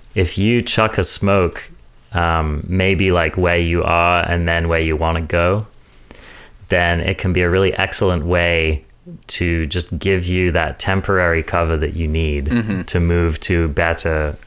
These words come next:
Speaker 1: like, actual physical cover.
Speaker 2: Right. And there's a couple,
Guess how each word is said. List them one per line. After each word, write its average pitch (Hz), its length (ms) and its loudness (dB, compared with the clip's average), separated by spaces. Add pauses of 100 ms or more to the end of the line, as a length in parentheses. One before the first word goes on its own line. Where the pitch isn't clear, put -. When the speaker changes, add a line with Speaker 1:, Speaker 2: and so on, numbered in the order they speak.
Speaker 1:
like, 78 200 -2
actual 80 480 -4
physical 76 500 -6
cover. - 400 -8 (200)
Speaker 2:
Right. 98 300 -2 (480)
And 120 540 -2 (320)
there's 147 200 -2 (140)
a 143 60 -6
couple, 202 520 0